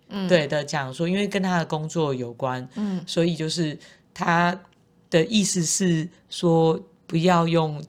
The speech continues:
Speaker 2: “智障”这个词。
Speaker 1: 对，因为这是实际上有人的困扰。
Speaker 2: 对，对，对，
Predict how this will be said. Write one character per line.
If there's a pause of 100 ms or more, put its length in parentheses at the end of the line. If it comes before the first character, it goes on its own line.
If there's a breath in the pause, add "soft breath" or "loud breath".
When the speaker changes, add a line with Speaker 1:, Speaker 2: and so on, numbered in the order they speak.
(220)
Speaker 2:
“智
障”
这
个 (160)
词。 (220)
Speaker 1:
对，
因
为
这
是 (100)
实
际
上
有
人
的 (320)
困
扰。
Speaker 2:
对，
对，
对，